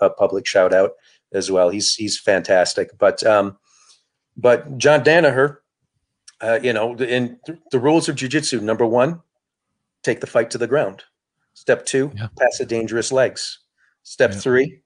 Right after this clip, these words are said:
Speaker 1: move from a series of positions where you can g-, gain better advantage for striking or submission. And step four, apply the submission. So someone who is a jujitsu practi-, practitioner wants to take the fight to a ground,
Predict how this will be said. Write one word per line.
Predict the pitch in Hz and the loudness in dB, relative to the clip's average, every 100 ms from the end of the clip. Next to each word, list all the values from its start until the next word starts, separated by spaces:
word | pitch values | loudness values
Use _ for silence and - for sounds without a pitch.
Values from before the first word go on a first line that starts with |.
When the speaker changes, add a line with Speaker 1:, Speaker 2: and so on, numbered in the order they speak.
| _ _ - | _ _ -6
Speaker 1:
move | 127 143 147 | 0 0 0
from | 151 | -2
a | 135 | -2
series | - 139 135 | 0 0 0
of | 131 | -4
positions | 139 117 131 - 123 | -6 -2 -2 -2 -6
where | 117 117 | -4 -6
you | 107 | -8
can | 117 107 | -10 -10
g-, | - 117 | -12 -12
gain | 107 123 120 | -4 -4 -2
better | 117 117 113 | 0 2 2
advantage | 104 107 107 107 - | 0 0 -2 -4 -8
for | 117 | -8
striking | 110 - 113 - 110 | -4 2 2 0 -6
or | 101 | -6
submission. | 110 107 123 - 120 _ _ _ - | -4 -4 -4 -6 -14 _ _ _ -6
And | 110 | -4
step | - 117 | 2 2
four, | - 113 107 | 2 0 0
apply | 110 110 98 | 2 0 0
the | 101 | -2
submission. | - 107 107 90 - _ _ _ _ _ _ _ _ _ _ _ _ _ _ - | -8 -8 -8 -10 -16 _ _ _ _ _ _ _ _ _ _ _ _ _ _ -8
So | - 139 117 123 | 2 4 6 4
someone | - 151 147 139 | 2 2 4 2
who | 135 | 2
is | 131 135 | 2 2
a | 127 | -2
jujitsu | 104 120 117 165 - 123 | -2 -6 -4 -4 -2 -6
practi-, | 120 127 120 131 - | -4 -8 -6 -8 -4
practitioner | - 127 - 170 - 104 107 - _ _ _ _ | -2 -2 -2 -6 -6 -10 -12 -14 _ _ _ _
wants | 107 123 131 - | 0 0 0 -2
to | 135 | -2
take | 127 113 | -2 -2
the | 107 | -4
fight | - 110 - | -2 -2 -2
to | 110 | -8
a | 101 | -6
ground, | 110 113 98 | -4 -4 -6